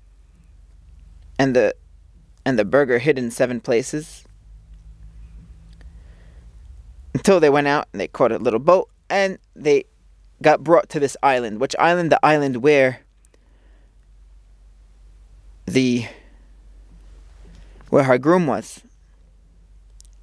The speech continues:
She separated ways from the pirate, and the emperor also, he started to act cruel, and they exiled him too. And you guessed it, he also went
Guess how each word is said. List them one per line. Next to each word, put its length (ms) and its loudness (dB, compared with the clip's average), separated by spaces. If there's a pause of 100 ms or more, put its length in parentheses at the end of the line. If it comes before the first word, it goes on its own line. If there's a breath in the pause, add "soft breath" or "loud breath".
(340)
She 200 0
separated 480 -2
ways 320 0
from 320 -8
the 240 -2 (100)
pirate, 400 2 (680 soft breath)
and 260 2 (100)
the 160 4
emperor 300 4
also, 480 2 (360)
he 80 -6
started 360 2
to 120 -2
act 440 0 (260)
cruel, 480 2 (560)
and 140 0
they 120 4
exiled 600 2
him 180 -6
too. 300 -4 (2250)
And 260 2 (840)
you 100 2
guessed 300 2
it, 120 -10
he 140 -4
also 300 2
went 260 -2